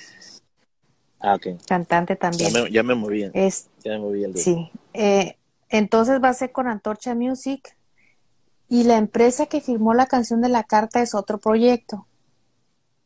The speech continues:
Speaker 1: La empresa que firmó la canción de la carta fue editorialmente nada más. Fue editorialmente nada más,
Speaker 2: Ah.
Speaker 1: pero fíjate que hace, hace como dos días me llegó por ahí el contrato de, de Netflix, <laughs> porque prácticamente es la segunda
Speaker 2: Ok.
Speaker 1: parte de algo que van a hacer para este grupo.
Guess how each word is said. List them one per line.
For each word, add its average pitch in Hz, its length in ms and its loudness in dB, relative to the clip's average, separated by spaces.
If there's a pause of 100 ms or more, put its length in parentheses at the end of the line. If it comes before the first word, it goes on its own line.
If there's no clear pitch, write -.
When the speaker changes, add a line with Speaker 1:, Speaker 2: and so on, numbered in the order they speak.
(400)
Speaker 1:
La 131 160 6
empresa 160 420 0
que 196 140 -10
firmó 147 260 -6
la 185 120 -4
canción 151 340 -10
de 175 80 0
la 151 60 -2
carta 156 260 -8
fue 151 160 0
editorialmente 120 800 0
nada 110 180 -2
más. 82 320 -12 (540)
Fue 127 120 6
editorialmente 135 560 0
nada 135 180 0
más, 147 180 -2
Speaker 2:
Ah. 196 100 0
Speaker 1:
pero 117 200 2
fíjate 127 300 -4
que 113 160 -4
hace, 117 640 -2 (220)
hace 127 240 -4
como 127 160 0
dos 135 140 2
días 139 160 -2
me 139 100 -2
llegó 123 220 -2
por 131 160 0
ahí 127 80 6
el 123 100 0
contrato 117 500 -2
de, 104 220 -8 (460)
de 117 160 2
Netflix, 135 680 0 (140)
<laughs> - 920 -10
porque 123 280 0
prácticamente 123 680 -2
es 131 60 -2
la 131 100 -2
segunda 117 300 -4
Speaker 2:
Ok. 117 60 -8
Speaker 1:
parte 113 280 0
de 110 100 0
algo 110 220 0
que 107 100 -4
van 107 160 0
a 107 40 -6
hacer 104 220 -4
para 107 180 2
este - 180 -4
grupo. 113 400 -10